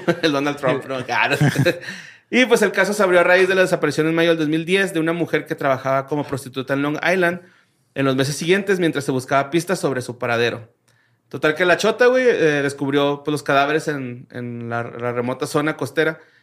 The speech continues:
cerca de donde había sido por última vez, ¿no? Y, este, todos ellos resultaron ser mujeres jóvenes que se prostituían y con el paso del tiempo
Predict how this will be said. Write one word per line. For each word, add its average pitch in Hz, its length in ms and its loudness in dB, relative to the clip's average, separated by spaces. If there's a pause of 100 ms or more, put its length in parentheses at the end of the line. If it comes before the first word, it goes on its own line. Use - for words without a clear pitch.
(100)
cerca 131 680 0
de 120 60 -2
donde 117 200 -2
había 117 200 0
sido 127 600 -4
por 117 140 -4
última 110 340 -8
vez, - 220 -16
¿no? - 160 -14 (1040)
Y, 202 180 2
este, 170 440 4
todos 175 300 2
ellos 196 180 4
resultaron 170 400 2
ser 170 160 2
mujeres 175 480 0
jóvenes 220 360 0
que - 120 -16
se 156 80 -2
prostituían 156 680 -2
y 165 80 -6
con 139 160 -2
el 135 80 -2
paso 139 240 -2
del 143 100 -2
tiempo 185 500 -4